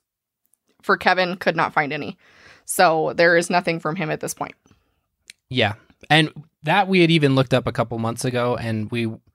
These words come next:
Speaker 2: we thought it was interesting that they were separated, but there was no legal separation,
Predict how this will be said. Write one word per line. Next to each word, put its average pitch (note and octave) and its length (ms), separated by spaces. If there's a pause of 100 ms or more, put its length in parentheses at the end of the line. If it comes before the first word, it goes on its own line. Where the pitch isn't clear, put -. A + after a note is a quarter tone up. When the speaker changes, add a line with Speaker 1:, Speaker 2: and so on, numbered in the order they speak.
(140)
Speaker 2:
we C#3+ 120
thought D#3+ 220
it D3+ 80
was C3 160
interesting B2 500
that G#2 140
they A2 80
were G#2 100
separated, G#2 720 (540)
but A#2 100
there C3+ 100
was C3 140
no A#2 140
legal C#3+ 300
separation, B2 1000